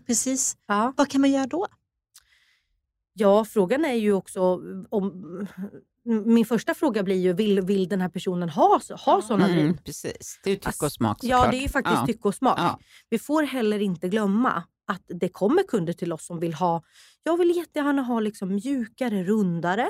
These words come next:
Speaker 3: Mm.
Speaker 2: Jag vill jättegärna ha den här jättekorta, skarpa vingen.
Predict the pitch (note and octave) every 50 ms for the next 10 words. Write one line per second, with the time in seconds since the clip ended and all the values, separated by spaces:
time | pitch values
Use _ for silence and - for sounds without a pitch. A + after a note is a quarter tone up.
0 | - - - A#3 G3 D#3+ C#3+ C#3 - - - - _ - G3+ G#3 B3 C4+ C#4 C#4+
1 | C#4 B3 C4 B3+ B3+ A#3 A3 C4 A#3+ - _ _ - A#3+ B3 B3 C4 B3 F#3+ G#3
2 | F#3+ F#3+ F#3 F#3 E3+ F3 F3 F3 E3 F3 G#3 F#3+ - _ - F#3+ - - - G3+
3 | - - - G3 - - - - G#3 F3+ F3+ F3 _ - F3 E3+ D#3 D#3+ E3 G#3+
4 | G3 F3 E3 E3 E3 E3 E3+ F#3+ A#3+ E4+